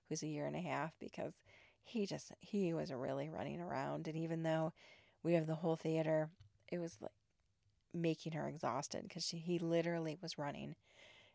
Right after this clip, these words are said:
everywhere. He took a giant bag of popcorn and just emptied it out. And he was in, uh, in rare form, or actually in pretty common form. <laughs>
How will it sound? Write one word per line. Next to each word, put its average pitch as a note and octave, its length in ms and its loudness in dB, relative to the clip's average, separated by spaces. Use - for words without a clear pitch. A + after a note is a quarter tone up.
everywhere. D3 580 0
He - 120 -8
took G3 160 2
a F#3 60 2
giant D#3 540 0
bag D3 220 2
of D3 60 0
popcorn C#3 520 -2
and - 120 -6
just - 240 -6
emptied D3 360 -4
it C#3 120 0
out. C3 380 4
And D3 260 -4
he G#3 180 4
was F#3+ 240 6
in, E3 240 2
uh, D3+ 300 -2
in D3+ 160 2
rare E3+ 260 6
form, - 400 -4
or G3+ 80 4
actually G#3 400 4
in E3+ 80 -2
pretty - 240 -2
common D#3 340 -4
form. - 440 -4
<laughs> - 60 -20